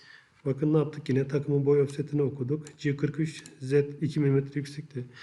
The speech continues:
Gel dedik parçanın yüzeyinden. H noktası, H değeri ne olacak? Takım üç ise H üç arkadaşlar.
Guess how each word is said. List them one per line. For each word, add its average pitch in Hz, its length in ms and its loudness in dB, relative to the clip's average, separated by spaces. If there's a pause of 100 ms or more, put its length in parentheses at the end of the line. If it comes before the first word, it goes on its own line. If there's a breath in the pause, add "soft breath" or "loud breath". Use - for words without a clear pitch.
(340 loud breath)
Gel 139 200 4
dedik 127 260 2
parçanın 127 320 0
yüzeyinden. 123 520 0 (240)
H 151 180 -2 (260)
noktası, 143 520 -2
H - 600 -6
değeri 143 200 2
ne 139 100 2
olacak? 135 400 -2
Takım 151 320 0
üç 151 80 -4
ise - 180 -4
H 151 160 0
üç 147 340 -6
arkadaşlar. 127 560 -8